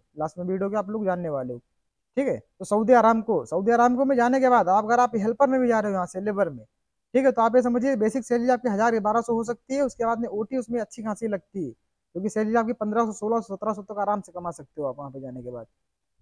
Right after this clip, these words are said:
ठीक है। ये सऊदी अरामको सबसे बड़ी company, airport का भी काम करती है और कई सारी तेल कंपनी चलती हैं अरामको की,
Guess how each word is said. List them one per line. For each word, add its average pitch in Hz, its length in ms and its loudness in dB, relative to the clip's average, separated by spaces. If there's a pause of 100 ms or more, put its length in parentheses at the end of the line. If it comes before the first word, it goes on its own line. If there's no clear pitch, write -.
ठीक 262 100 0
है। 160 100 -2 (460)
ये 180 60 -6
सऊदी 208 240 0
अरामको 214 300 4
सबसे 220 240 0
बड़ी 269 160 4
company, 240 300 0
airport 220 360 0
का 247 60 2
भी 240 100 0
काम 233 200 -2
करती 226 300 -4
है 247 80 2
और 262 280 0
कई 240 100 6
सारी 247 220 0
तेल 254 260 4
कंपनी 233 340 -2
चलती 220 300 -6
हैं 220 80 0
अरामको 190 340 -2
की, 123 120 -14